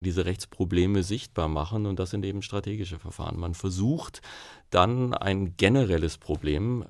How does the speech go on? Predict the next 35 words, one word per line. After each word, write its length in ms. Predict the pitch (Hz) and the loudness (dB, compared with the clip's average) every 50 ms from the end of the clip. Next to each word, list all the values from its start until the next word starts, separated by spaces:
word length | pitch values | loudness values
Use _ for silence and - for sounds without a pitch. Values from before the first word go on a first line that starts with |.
| - _ - | -14 _ 4
im 180 | 123 120 127 | 6 6 6
Rahmen 460 | 113 92 90 85 92 107 117 110 104 98 | 6 6 6 6 6 6 4 2 2 2
eines 760 | - 85 98 104 104 101 92 - - - - - - - - - | 2 2 2 2 2 0 -2 -6 -8 -10 -10 -12 -14 -18 -18 -14
typischen 500 | - - 135 135 - 110 98 - - 92 | 0 2 2 2 2 0 -2 -2 -4 -6
Verfahrens 760 | 87 - 90 80 - 90 82 80 80 85 82 - - - - _ _ | -4 -4 -6 -6 -4 -4 -2 -2 -2 -4 -4 -6 -10 -12 -14 _ _
sichtbar 500 | - 92 87 101 104 - - - 73 73 | -10 -2 0 0 0 0 2 2 2 2
zu 120 | - - 82 | 2 0 0
machen 280 | 80 90 - 143 135 | 0 0 2 4 4
und 260 | 123 113 104 - - | 4 4 2 0 2
natürlich, 360 | - 101 95 90 95 101 95 - | 2 2 4 4 4 2 2 4
wenn's 180 | 95 95 90 - | 2 2 2 2
gut 180 | 95 95 - | 0 2 4
läuft, 460 | 110 98 92 87 98 - - - - | 4 4 4 4 2 -2 -4 -8 -2
auch 200 | - - 90 87 | 0 0 0 2
noch 160 | 95 90 82 - | 2 0 0 0
die 120 | - 85 | 0 -2
Rechtslage 560 | 80 80 85 - - - 50 - - - - | 0 -2 -2 -4 -6 -6 -6 -6 -6 -6 -6
entsprechend 760 | - - - - - - - 69 - - - - - - - - - - - - - - | -6 -8 -10 -10 -8 -6 -6 -6 -4 -4 -6 -8 -8 -10 -16 -18 -18 -18 -20 -20 -12 -8
so 340 | 104 95 87 98 92 90 90 | -6 0 2 4 4 4 2
zu 220 | - - - 95 | 0 -2 -4 -2
beeinflussen, 640 | - - 65 71 180 180 - - 92 82 - 82 | -2 -2 0 0 0 -2 -2 -2 -4 -4 -4 -4
so 160 | 73 80 82 80 | -4 -2 -4 -4
zu 160 | - - 80 | -4 -8 -10
prägen, 560 | - - - 82 76 76 76 78 82 80 78 - - - - - - | -10 -4 -2 0 0 0 0 0 -2 -4 -4 -6 -12 -18 -18 -8 -6
dass 200 | 82 78 - - | -6 -4 -4 -6
das 380 | 82 82 - - - - - - | -6 -6 -6 -6 -6 -8 -6 0
künftig 640 | - 104 92 85 - - - 82 - - - - - _ | 2 2 2 2 0 -2 -4 -4 -4 -4 -8 -14 -14 _
bessere 380 | - 87 87 - - 82 - - | 0 0 0 2 0 -2 0 0
Lösungen 500 | 76 76 80 78 - 71 67 65 67 69 | 0 2 0 0 -2 -4 -6 -6 -6 -8
für 120 | - 76 | -8 -8
solche 320 | 73 - 67 - - - - | -8 -8 -8 -8 -10 -10 -10
Fälle 240 | - - - 67 65 | -8 -8 -8 -8 -8
gibt. 300 | - - - _ - - - - - - - 117 - - _ _ - - - | -8 -10 -12 _ -18 -18 -16 -16 -16 -14 -14 -14 -16 -16 _ _ -14 -8 -4
Das 180 | - - - - | -2 -2 0 0
ist, 280 | - 101 - - - | 0 0 0 -2 -4